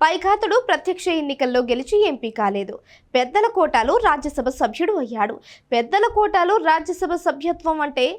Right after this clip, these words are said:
అది ఎలా వస్తుందో అందరికీ తెలుసు. దాన్ని కొనుక్కున్న వ్యక్తి ఒక రాజకీయ పార్టీకి ముప్పై కోట్లు ఇవ్వలేడా? జగన్ అనుకూల మీడియా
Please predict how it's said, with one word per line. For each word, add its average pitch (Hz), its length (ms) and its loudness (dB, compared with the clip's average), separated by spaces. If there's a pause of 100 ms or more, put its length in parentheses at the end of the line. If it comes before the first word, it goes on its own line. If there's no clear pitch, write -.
అది 220 320 -2
ఎలా 208 260 4
వస్తుందో 269 520 -2
అందరికీ 226 540 0
తెలుసు. 226 380 -4 (340)
దాన్ని 269 540 2
కొనుక్కున్న 320 480 0
వ్యక్తి 254 600 -4
ఒక 277 200 -4
రాజకీయ 302 560 0
పార్టీకి 285 680 -2
ముప్పై 220 440 -2
కోట్లు 403 320 -2
ఇవ్వలేడా? 320 480 0 (360)
జగన్ 240 460 -2
అనుకూల 381 460 2
మీడియా 285 460 2